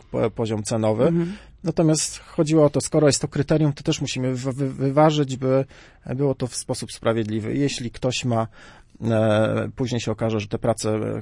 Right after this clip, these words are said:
Speaker 1: m, były warte mniej, to oczywiście, i czy na przykład rezygnuje z niektórych prac, bo i takie sytuacje się pojawiają, to mamy to przewidziane we wzorze umowy, sprawdzamy, czy ta zmiana zakresu prac spowodowałaby na przykład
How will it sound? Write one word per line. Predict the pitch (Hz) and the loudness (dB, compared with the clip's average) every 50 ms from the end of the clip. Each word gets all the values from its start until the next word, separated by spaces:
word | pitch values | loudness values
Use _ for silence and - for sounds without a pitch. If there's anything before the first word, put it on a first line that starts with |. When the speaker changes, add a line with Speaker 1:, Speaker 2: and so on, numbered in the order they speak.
| 104 - | -10 -14
Speaker 1:
m, | - - 113 113 110 113 113 113 113 113 113 113 113 113 113 | -14 -10 -10 -8 -8 -8 -8 -8 -8 -8 -8 -8 -10 -8 -4
były | 120 117 113 117 | -4 -2 -2 -2
warte | 113 113 117 120 - - 120 117 | 0 0 -2 -2 -2 -2 -2 -2
mniej, | 127 147 175 185 165 117 104 107 - - - - - - - _ - | 2 4 4 6 6 6 4 2 -2 -8 -18 -20 -20 -20 -20 _ -4
to | - 147 | -2 -2
oczywiście, | 143 143 151 143 139 - - 139 123 120 117 | 0 0 -2 -4 -2 -2 0 2 2 2 0
i | - 113 | -2 -4
czy | - - 117 | -4 -4 -2
na | 110 107 | -2 -2
przykład | 101 - - - 107 - | -4 -4 -4 -4 -4 -2
rezygnuje | 110 113 107 131 123 131 165 196 202 151 135 | -2 -2 -2 -2 -2 0 2 2 4 4 2
z | 110 | 2
niektórych | 113 101 - - 107 95 101 - | 0 -4 -4 -6 -8 -8 -8 -8
prac, | - 90 92 - | -6 -6 -6 -6
bo | - 110 | -6 -8
i | 107 | -6
takie | - 123 - - 113 | -6 -8 -8 -8 -10
sytuacje | - - - - 117 110 104 - - 113 | -10 -10 -10 -6 -4 -4 -4 -4 -6 -10
się | 104 - - 104 104 110 110 110 107 | -10 -8 -8 -6 -6 -6 -8 -10 -8
pojawiają, | - 113 107 107 107 113 110 113 127 151 151 - | -6 -4 -2 -2 0 0 0 0 0 -2 -2 -2
to | 147 131 | 0 2
mamy | 139 147 151 143 | 4 4 4 4
to | - - | 2 -2
przewidziane | - - - 131 123 117 135 135 131 123 120 117 110 | -6 -4 -4 -4 -4 0 0 0 0 0 0 -2 -2
we | 110 110 120 117 113 110 107 | -4 -2 -2 0 0 0 -2
wzorze | 110 123 123 135 135 123 120 117 | -4 -4 -2 -2 -2 0 0 -2
umowy, | 113 117 123 135 143 151 139 139 139 135 - - - - - - - - | -2 0 2 4 4 4 4 2 0 0 -2 -8 -20 -20 -20 -20 -20 -14
sprawdzamy, | - - - - - 139 123 127 143 156 160 156 147 139 | -12 -12 -2 4 4 4 6 6 8 8 8 8 6 4
czy | - - | 0 -4
ta | - 120 - 131 120 | -12 -6 -2 -2 -2
zmiana | 123 135 139 143 143 127 | -2 -2 -2 -2 0 0
zakresu | 113 117 - - 139 127 - - 117 | -2 -2 -4 -4 -4 -4 -4 -4 -2
prac | - 139 151 - | 0 0 0 0
spowodowałaby | - - - 180 170 165 147 147 135 117 110 120 135 147 | -2 2 4 4 4 6 4 2 2 4 2 2 2 0
na | 139 139 139 | -2 -4 -4
przykład | - - 123 - - 123 127 131 - - - | -4 -6 -10 -6 -2 -2 -2 -2 -2 -8 -20